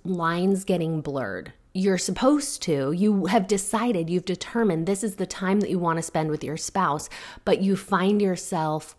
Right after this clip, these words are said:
cleaning up after the kids or helping them with their homework or whatever is coming up. What transitions could you put into place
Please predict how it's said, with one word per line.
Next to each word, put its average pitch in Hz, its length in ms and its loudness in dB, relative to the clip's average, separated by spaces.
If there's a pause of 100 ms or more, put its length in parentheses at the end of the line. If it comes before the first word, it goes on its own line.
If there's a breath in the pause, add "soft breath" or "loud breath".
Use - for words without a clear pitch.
cleaning 165 420 -2
up 175 140 0
after 180 260 2
the 190 120 -2
kids 196 480 -2
or 151 260 0
helping 202 400 0
them 190 160 4
with 190 140 0
their 190 140 0
homework 214 440 0
or 180 80 0
whatever 170 540 0 (260 loud breath)
is 180 160 -2
coming 180 500 0
up. 233 300 -4 (460 loud breath)
What 202 340 4
transitions 190 800 -2
could 175 220 -4
you 196 160 -2
put 190 240 -2
into 180 260 0
place 151 560 -2